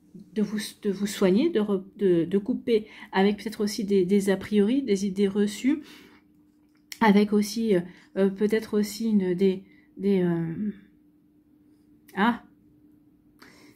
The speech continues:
des énergies fantômes, des énergies fantômes qui viennent de votre lignée familiale également. Donc ici, oui, il y a un travail qui est entrepris, euh, justement peut-être un travail transgénérationnel également. Vous voyez, quand ça peut résonner pour vous. Donc ici, on est en train de couper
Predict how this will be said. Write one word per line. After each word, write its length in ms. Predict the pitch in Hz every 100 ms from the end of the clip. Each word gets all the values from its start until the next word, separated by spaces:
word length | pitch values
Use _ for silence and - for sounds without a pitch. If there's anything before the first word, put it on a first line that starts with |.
| -
des 200 | 220 214
énergies 440 | 220 214 220 226
fantômes, 640 | 233 - 240 226 254 302 202
des 260 | 202 196
énergies 280 | 208 202 226
fantômes 440 | 214 214 208 220
qui 140 | 208 190
viennent 140 | 196
de 80 | 185
votre 260 | 185 - 196
lignée 340 | 196 196 196 - - -
familiale 540 | - 202 196 190 185 - 220
également. 340 | 196 190 233
Donc 160 | 220 220
ici, 300 | 208 - 240
oui, 100 | 233
il 60 |
y 60 | 214
a 40 |
un 60 | 214
travail 320 | 214 226 254
qui 100 | 208
est 40 |
entrepris, 580 | 202 208 202 190 - 269 - - - -
euh, 140 | 185 185
justement 320 | 220 - 269
peut-être 260 | 262 240 220
un 80 |
travail 340 | 202 233 247 254
transgénérationnel 1000 | - 277 247 233 214 202 208 208 233 - -
également. 440 | 220 202 208 196 -
Vous 300 | - - -
voyez, 120 | 196
quand 100 | 196
ça 100 | 196
peut 100 | 190
résonner 200 | 196 208
pour 180 | 208 240
vous. 60 |
Donc 140 | 202 208
ici, 220 | 208 247
on 100 | 214
est 40 |
en 60 | 202
train 140 | 202
de 60 | 202
couper 500 | 202 226 - 226